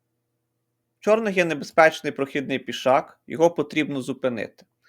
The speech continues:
Які є ходи в білих? Слон Д чотири, невелика пастка. Тобто, якщо чорні помиляються, грають H два,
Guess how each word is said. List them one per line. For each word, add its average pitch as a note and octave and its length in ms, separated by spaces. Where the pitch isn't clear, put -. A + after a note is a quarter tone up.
Які C#3+ 260
є A#3 120
ходи E3+ 340
в B2+ 60
білих? A#2 520
Слон F#3+ 440
Д D3+ 120
чотири, A3 640
невелика D#3 540
пастка. - 600
Тобто, F#3 260
якщо F3+ 260
чорні E3 400
помиляються, F3 760
грають D3 460
H C3+ 200
два, F3+ 380